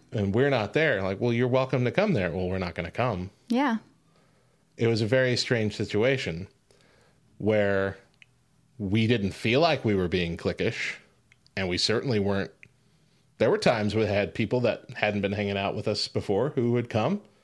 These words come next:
Speaker 1: We wanted them to stay.
Speaker 2: Yeah.
Speaker 1: And many of them continued to come after that.
Speaker 2: Mm-hmm.
Speaker 1: But, uh, for some reason, a large number of people saw from the outside, saw that as we were keeping the rest of the church out.
Speaker 2: Mm-hmm.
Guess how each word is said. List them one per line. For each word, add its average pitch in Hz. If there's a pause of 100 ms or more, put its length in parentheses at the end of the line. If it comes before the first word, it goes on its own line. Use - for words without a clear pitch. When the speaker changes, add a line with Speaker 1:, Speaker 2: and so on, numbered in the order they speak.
(460)
Speaker 1:
We 113
wanted 240
them 147
to 101
stay. - (260)
Speaker 2:
Yeah. 226
Speaker 1:
And 135
many 120
of 147
them 175
continued 180
to 180
come 208
after 202
that. 302
Speaker 2:
Mm-hmm. 240 (600)
Speaker 1:
But, 107
uh, 101 (1080)
for 123
some 107
reason, 135
a 104
large 95
number 110
of 104
people 135
saw 98
from 98
the 98
outside, 120
saw 98
that 98
as 92 (720)
we 101
were 95
keeping 101
the 92
rest 101
of 98
the 90
church 87
out. -
Speaker 2:
Mm-hmm. 208